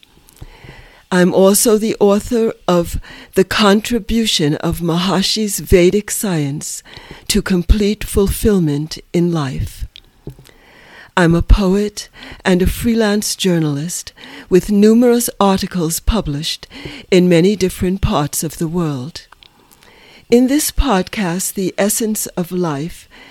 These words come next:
we will begin to understand the meaning of what is actually the essence of life and where can we find it.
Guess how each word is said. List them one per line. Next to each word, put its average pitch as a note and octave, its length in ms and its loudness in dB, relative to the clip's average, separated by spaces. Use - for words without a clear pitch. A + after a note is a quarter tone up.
we C4 220 2
will C#4+ 180 2
begin B3+ 520 2
to B3+ 280 -2
understand F#3 960 -2
the A3 120 4
meaning G#3+ 580 4
of D#3+ 340 -4
what G#3+ 320 0
is G3+ 340 4
actually F3 760 -4
the F3 260 0
essence G3 500 -2
of - 180 -10
life E3 480 -6
and F#3 280 4
where F#3+ 300 6
can F#3 280 -2
we F3+ 240 0
find G#3+ 600 -2
it. B2+ 300 -14